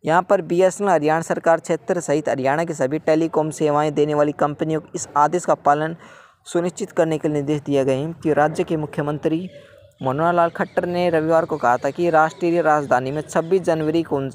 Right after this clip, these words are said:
हुई हिंसक घटनाओं के बाद यह स्थिति अस्थायी समयावधि की इंटरनेट सेवाएं बंद करने को उपयुक्त है। दोस्तों ये चीज़ें सामान्य होते ही इन्हें बहाल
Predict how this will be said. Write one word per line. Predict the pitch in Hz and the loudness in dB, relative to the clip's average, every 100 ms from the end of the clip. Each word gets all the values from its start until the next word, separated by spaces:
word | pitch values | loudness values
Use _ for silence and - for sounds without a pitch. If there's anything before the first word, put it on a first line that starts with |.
| - - | -10 -4
हुई | 147 160 - - - - - | -2 -2 -8 -20 -20 -20 -8
हिंसक | 139 135 180 165 | -8 -4 0 0
घटनाओं | 123 131 143 | 0 0 0
के | 156 156 | 0 0
बाद | 120 147 147 117 | 4 2 2 -2
यह | 123 143 156 - - _ - | 0 0 -2 -8 -20 _ -20
स्थिति | - 151 165 165 | -10 -4 -2 0
अस्थायी | 165 170 - - 147 160 - _ _ | 0 0 -2 0 0 -2 -8 _ _
समयावधि | - 147 156 156 151 156 | -6 -2 0 0 0 -4
की | 151 | -4
इंटरनेट | 143 135 147 147 | -4 -4 -4 -4
सेवाएं | - 123 127 127 | -4 -2 0 0
बंद | 135 135 | -2 -2
करने | 123 131 | -4 -4
को | 131 | -6
उपयुक्त | - 123 117 - | -4 -6 -6 -10
है। | - - - - - | -14 -18 -20 -20 -8
दोस्तों | 180 175 202 | -6 -2 2
ये | 185 | 2
चीज़ें | 190 190 196 | 0 -2 -2
सामान्य | 180 156 160 180 | 2 0 0 -2
होते | 175 151 165 | -2 -2 -2
ही | 165 | -2
इन्हें | 151 165 | -2 -2
बहाल | 147 135 143 | 2 2 2